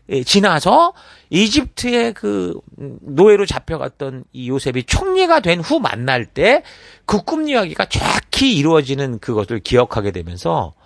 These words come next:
"아, 정말 하나님께서, 어, 이렇게 일하시는구나. 이렇게 약속한 것과 하나님의 뜻을 신실하게 지켜가시는구나라는 것을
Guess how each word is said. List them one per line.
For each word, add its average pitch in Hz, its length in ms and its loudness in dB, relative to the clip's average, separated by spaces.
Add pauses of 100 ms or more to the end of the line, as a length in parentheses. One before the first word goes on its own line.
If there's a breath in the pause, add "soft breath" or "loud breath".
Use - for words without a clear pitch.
(260 loud breath)
"아, 110 260 2
정말 127 300 0
하나님께서, 170 640 0 (320 loud breath)
어, 98 180 -2
이렇게 147 340 4
일하시는구나. 95 720 -4 (580 soft breath)
이렇게 156 280 2
약속한 131 760 -2
것과 185 440 -2
하나님의 170 440 0
뜻을 170 300 -2 (140)
신실하게 190 500 -2
지켜가시는구나라는 104 1120 0
것을 120 320 -2